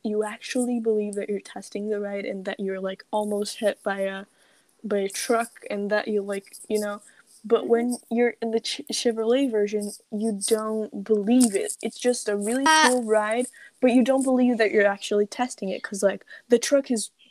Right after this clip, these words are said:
Speaker 1: purple or, like,
Speaker 2: Mm-hmm.
Speaker 1: the lights in the street are blue and stuff like that. It's, like, very
Speaker 3: It looks,
Speaker 1: Tron-like.
Speaker 3: it looks fake.
Speaker 2: Yeah,
Speaker 3: Yeah.
Speaker 2: that's it.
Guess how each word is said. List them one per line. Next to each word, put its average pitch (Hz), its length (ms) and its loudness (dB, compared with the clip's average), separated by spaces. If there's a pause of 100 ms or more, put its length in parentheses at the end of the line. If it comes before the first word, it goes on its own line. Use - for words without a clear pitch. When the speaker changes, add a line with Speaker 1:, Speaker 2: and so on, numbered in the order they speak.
(140)
Speaker 1:
purple 214 600 -2
or, 196 180 4
like, 196 380 0 (360)
Speaker 2:
Mm-hmm. 262 160 -8
Speaker 1:
the 214 200 4
lights 226 600 2
in 220 200 -2
the 208 320 -2
street - 480 -4
are 202 260 0 (500)
blue 220 520 0
and 208 160 -6
stuff - 260 -2
like 202 160 -6
that. 214 180 -4
It's, - 220 -6
like, 208 180 -4
very 233 440 -2 (320)
Speaker 3:
It 339 120 8
looks, 440 200 8
Speaker 1:
Tron-like. 208 960 2
Speaker 3:
it - 40 6
looks 320 240 6
fake. 247 320 0
Speaker 2:
Yeah, 254 320 0
Speaker 3:
Yeah. 214 280 0
Speaker 2:
that's - 160 -20
it. 190 140 -20